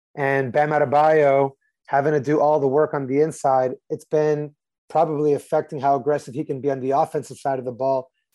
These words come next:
because they ask him to do so much on the other end. So I think all these things are playing into it. So I think that in order for the Heat to turn it around, they're gonna need a couple of things. They're gonna need,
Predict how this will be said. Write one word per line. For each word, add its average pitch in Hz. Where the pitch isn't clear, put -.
because 139
they 135
ask 151
him 151
to 135
do 135
so 139
much 139
on 143
the 139
other 139
end. 151
So -
I 139
think 170
all 156
these 156
things 147
are 131
playing 156
into 143
it. 127
So 135
I 135
think 175
that 156
in 147
order 170
for 165
the 147
Heat 147
to 135
turn 156
it 151
around, 139
they're 156
gonna 170
need 165
a 156
couple 160
of 147
things. 151
They're 147
gonna 160
need, 160